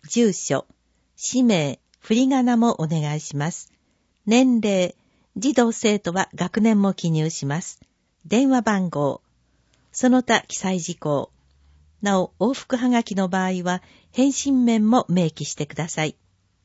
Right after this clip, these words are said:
施設の名称、愛称についてです。本市では一部施設を呼称や愛称で表示しています。昨年度、命名権による呼称が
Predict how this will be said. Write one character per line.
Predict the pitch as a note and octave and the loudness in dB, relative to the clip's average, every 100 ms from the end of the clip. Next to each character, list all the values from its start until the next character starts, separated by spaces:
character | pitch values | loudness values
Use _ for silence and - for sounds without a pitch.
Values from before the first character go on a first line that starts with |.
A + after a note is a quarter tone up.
| _ _ _ _ _ _ _ _ _ _ _ _ - | _ _ _ _ _ _ _ _ _ _ _ _ -14
施 | |
設 | - D4+ - A3+ | -4 -4 -2 0
の | F3 | 0
名 | F#3 A#3 | 2 2
称、 | C4 A#3 A3+ - | 2 0 0 0
愛 | D#3 G3+ | -4 -4
称 | - G#3 | -2 0
に | G3+ | 0
つ | - | -2
い | G#3 | -4
て | F#3 F3 | -2 -2
で | F#3+ | -2
す。 | - - _ _ _ _ _ _ _ _ _ | -4 -18 _ _ _ _ _ _ _ _ _
本 | - C#4 | 0 0
市 | C4+ A3 | 0 -2
で | F#3+ | 0
は | F3+ F3+ _ - | 0 0 _ -8
一 | F3+ C#4 | -4 -2
部 | A#3+ A#3 | 0 -2
施 | |
設 | - A3 G#3+ F#3+ | 0 -2 -2 0
を | F3+ F3+ - _ | 0 0 -6 _
呼 | - G3 | -6 -2
称 | - C#4 | 0 2
や | C#4+ C4+ - | 2 0 0
愛 | A3+ | -2
称 | A#3 A#3+ A3+ | 0 0 2
で | A3 | 0
表 | G#3 | -2
示 | E3 D#3 D#3 | -4 -4 -6
し | - | -8
て | D#3 | -6
い | C#3+ | -4
ま | D3 | -4
す。 | E3 - _ _ _ _ _ _ _ _ _ | -6 -10 _ _ _ _ _ _ _ _ _
昨 | - A3+ C#4 | -6 -2 0
年 | D4+ C#4+ | 2 2
度、 | G3 F#3+ - | 2 2 0
命 | F3 A#3+ | 2 4
名 | C4 B3+ | 4 2
権 | A#3+ A3 G#3 | 2 2 2
に | G3+ | 2
よ | F3+ | 0
る | F3+ | -2
呼 | - | -4
称 | F#3 B3+ A#3 | -2 0 0
が | G#3 G3 | 2 0